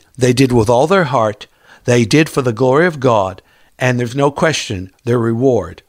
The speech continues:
will be very, very great. Now we come to the key verse of today's lesson. It's talking about the love of Christ. And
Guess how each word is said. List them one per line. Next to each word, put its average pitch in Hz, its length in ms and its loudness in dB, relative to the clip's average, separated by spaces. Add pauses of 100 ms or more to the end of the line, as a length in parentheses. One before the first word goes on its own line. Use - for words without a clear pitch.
(100)
will 113 140 -2
be 107 160 0
very, 98 300 0
very 101 280 -4
great. 101 480 -6 (160)
Now 131 160 0
we 160 120 -2
come 156 260 -2
to 151 140 -6
the 123 100 -6
key 175 520 -6
verse 143 540 -4 (360)
of 135 440 0
today's 120 460 0
lesson. 107 420 -6 (340)
It's - 240 -8
talking 147 400 -2
about 123 440 -4 (220)
the 135 140 0
love 107 260 0
of 113 160 -8
Christ. - 520 -14 (100)
And 139 460 -2